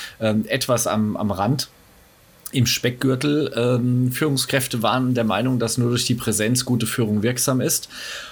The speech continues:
Und ein akutes respiratorisches Syndrom später halten die Mitarbeiter von zu Hause aus die Firmen auf Kurs. Also wir haben ja ein paar Sachen, die echt dort sehr positiv sind und sehr gut sind.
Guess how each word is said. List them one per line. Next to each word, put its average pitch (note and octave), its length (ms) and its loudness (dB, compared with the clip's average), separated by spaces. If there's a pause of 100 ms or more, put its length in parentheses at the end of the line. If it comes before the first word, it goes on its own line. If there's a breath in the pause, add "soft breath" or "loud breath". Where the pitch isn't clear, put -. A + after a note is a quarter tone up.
(300 loud breath)
Und A3 200 4
ein E3 180 0
akutes C#3 600 0
respiratorisches A2 1200 0
Syndrom G#2 420 0
später G#2 520 0
halten G2+ 240 0
die G2+ 80 2
Mitarbeiter G2+ 480 0
von G#2+ 180 -2
zu G2+ 160 -2
Hause G2+ 240 0
aus F#2+ 140 0
die A2 100 -2
Firmen C3+ 300 0
auf D2+ 160 -2
Kurs. - 340 -2
Also G#2 300 -4
wir A2 120 0
haben A2+ 200 0
ja A#2 200 2
ein F#2+ 360 -6
paar A#2+ 180 0
Sachen, A#2+ 360 0
die G#2+ 340 0
echt - 360 -2
dort A2 240 2 (680 loud breath)
sehr C3 240 2
positiv B2 640 0
sind G#2 320 0
und A2+ 160 -2
sehr G#2+ 160 2
gut A2 260 -2
sind. - 460 -2